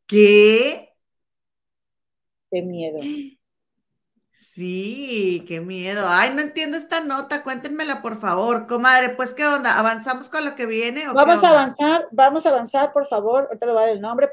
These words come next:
Speaker 2: porque ya se vino el tiempo, ¿verdad? Eh, de un momento muy especial en este programa. Vamos a irnos con,
Speaker 1: Tú vas a
Speaker 2: este
Speaker 1: hacer, tú vas a hacer, este, el, el, la,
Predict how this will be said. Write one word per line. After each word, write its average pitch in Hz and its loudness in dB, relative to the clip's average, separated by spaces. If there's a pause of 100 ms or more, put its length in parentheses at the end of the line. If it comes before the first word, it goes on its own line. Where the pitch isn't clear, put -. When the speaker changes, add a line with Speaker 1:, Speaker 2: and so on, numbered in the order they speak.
Speaker 2:
porque 330 8
ya 269 0
se 330 -4
vino 285 -2
el 302 -4
tiempo, 277 -2
¿verdad? 196 -4 (420)
Eh, 208 -4
de 269 6
un 240 0
momento 233 -8
muy 233 -6
especial 185 -8
en 175 -16
este - -20
programa. 294 -6 (300)
Vamos 220 -2
a 220 -2
irnos 294 -6
con, 311 -2 (140)
Speaker 1:
Tú 285 -2
vas 311 0
a 330 2
Speaker 2:
este 339 -4
Speaker 1:
hacer, 302 -6 (140)
tú 269 -8
vas 294 -4
a 302 -8
hacer, 269 -8
este, 220 -6 (800)
el, 214 -2
el, 202 -2
la, 202 -4